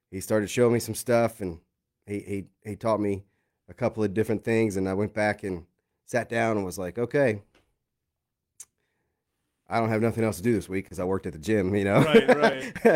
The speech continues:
Speaker 2: Of course.
Speaker 1: And, uh, yeah, and I'm gonna go on T V here a little while, so I don't have nothing to do. So,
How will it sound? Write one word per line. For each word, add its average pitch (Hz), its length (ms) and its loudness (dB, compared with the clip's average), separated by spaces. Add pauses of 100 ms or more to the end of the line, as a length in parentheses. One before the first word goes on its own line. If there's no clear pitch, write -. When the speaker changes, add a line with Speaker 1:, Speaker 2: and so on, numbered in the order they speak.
(120)
Speaker 2:
Of - 100 -18
course. 131 220 0
Speaker 1:
And, 123 160 4
uh, 143 120 6
yeah, 131 300 6
and 107 200 2
I'm 101 180 0
gonna 101 140 0
go 98 180 2
on 95 100 0
T 110 140 -2
V 104 100 0
here 101 160 2
a 92 40 0
little 92 160 2
while, 95 220 2
so 95 240 0 (420)
I 95 80 -6
don't 95 120 0
have 98 80 -2
nothing 104 220 0
to 101 60 -2
do. 98 320 2
So, 92 340 -4